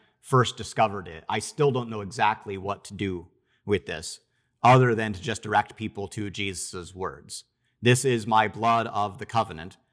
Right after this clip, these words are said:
poured out for the forgiveness of the sins of many." This is, it's what it's for. It's so that you would be forgiven. Now, we have to remember as well that the Lord preaches to the people of Israel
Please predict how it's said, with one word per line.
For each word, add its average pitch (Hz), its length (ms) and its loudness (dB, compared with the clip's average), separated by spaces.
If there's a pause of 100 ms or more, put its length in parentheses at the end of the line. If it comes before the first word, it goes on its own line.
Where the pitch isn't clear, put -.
(340)
poured 127 280 6
out 104 300 2
for 113 340 -4
the 104 60 -6
forgiveness 101 760 -10 (360)
of 98 80 -10
the 104 60 -2
sins 107 280 -4
of 90 140 -18
many." 65 280 -14 (840)
This - 160 -4
is, 113 260 -4
it's 110 220 -4
what 107 220 2
it's - 120 -10
for. - 340 -14 (680)
It's - 160 -2
so 120 180 6
that 117 160 -2
you 117 160 -2
would 113 160 2
be 101 180 -6
forgiven. 104 500 -4 (1800)
Now, 120 140 8
we 143 80 10
have 165 160 6
to 147 80 -4
remember 117 640 0 (540)
as 104 180 -2
well 110 260 4
that 101 140 -10
the 117 60 -6
Lord 139 420 0
preaches 107 640 -6 (220)
to 120 100 -2
the 104 60 -2
people 113 280 -4
of 98 100 -10
Israel 101 680 -8